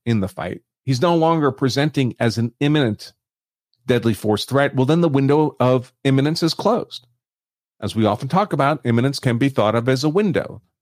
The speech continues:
There's a time when it opens. We have ability, opportunity, jeopardy. We have an imminent threat,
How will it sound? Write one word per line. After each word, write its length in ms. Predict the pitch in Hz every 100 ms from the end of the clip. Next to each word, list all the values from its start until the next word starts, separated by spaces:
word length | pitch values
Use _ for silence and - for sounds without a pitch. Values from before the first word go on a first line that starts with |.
| -
There's 160 | 104
a 60 | 95
time 340 | - 123 139
when 140 | 139 143
it 140 | 139
opens. 580 | 135 135 175 208 240 - _ _ _ _ _ _ -
We 100 | 113
have 300 | 110 135 139
ability, 440 | 139 135 143 143
opportunity, 560 | 131 - 127 143 131 127
jeopardy. 440 | 135 127 156 175
We 140 | 135
have 200 | 123 131
an 80 | 131
imminent 320 | 131 127 123
threat, 300 | 127 135 -